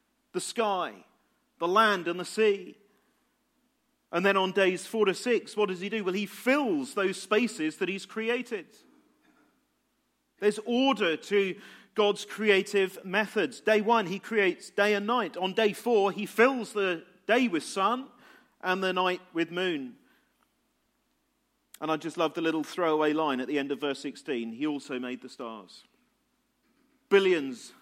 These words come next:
billions of stars in the universe, and Moses throws it in. "By the way, he did that too."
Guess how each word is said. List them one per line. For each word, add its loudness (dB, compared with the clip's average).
billions 0
of -4
stars -2
in -4
the 0
universe, 2
and -6
Moses 0
throws 0
it 0
in. -2
"By -4
the -4
way, -2
he -6
did -10
that -10
too." -18